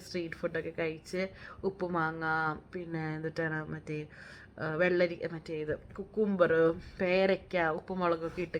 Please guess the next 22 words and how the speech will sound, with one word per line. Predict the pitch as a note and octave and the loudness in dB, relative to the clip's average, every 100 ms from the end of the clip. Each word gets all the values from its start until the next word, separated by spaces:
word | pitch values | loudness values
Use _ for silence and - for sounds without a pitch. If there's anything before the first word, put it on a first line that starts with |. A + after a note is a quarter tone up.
| E3 | -2
കഴിച്ച്, | D#3+ E3 - F#3 F#3+ - - - - - D#3+ | -4 -4 -4 -4 -4 -6 -10 -10 -14 -4 0
ആ, | D#3 | 2
ദോശ, | D#3+ F3+ E3+ E3 - | 6 6 6 2 4
ആ, | D#3 D3 D3 - - - E3+ E3 E3 E3 - | 6 6 4 -2 -10 -2 0 2 0 -2 0
വഴിയിൽ | G3 F#3+ G#3 B3+ | 6 6 8 6
കാണുന്ന | C4 A#3+ A#3 | 6 4 2
എല്ലാം | A3 A#3 B3+ C4+ | 0 2 4 6
ഞങ്ങൾക്ക് | A#3 G#3+ A#3 | 6 4 2
വേണം. | G#3 F3 D#3 - | 0 0 -4 -4
അങ്ങനെയാണ്. | E3+ E3+ F#3 E3 D3 | -4 -2 -2 -2 -6
പ്രത്യേകിച്ച് | D3+ F#3 F3+ G3+ A3+ | -6 -6 -4 -2 0
മമ്മിക്ക് | A3 F#3 F3 G3 | 0 -2 -2 -2
വണ്ടിയിൽ | F#3 E3+ F3+ | -2 -4 -4
കയറി | F#3 F3+ | -2 0
അപ്പം | E3+ - G#3 | -2 -2 0
വിശക്കും. | G#3 - - - - - - - - - | 0 0 -10 -16 -14 -14 -12 -14 -12 -4
ആ, | F3 E3 | -2 0
വഴിയിൽ | E3+ F3 F3+ G3+ | 2 2 2 2
കാണുന്നതൊക്കെ | F#3+ F#3+ F3+ - C4 | 2 2 0 0 4
വേണം. | B3+ F3+ D3+ - | 6 4 0 -2
അങ്ങനെയാണ്. | - E3 F3 E3 C3+ - - - | -2 -2 -2 -2 -2 -6 -12 -10
അപ്പോൾ | - E3+ | -6 -2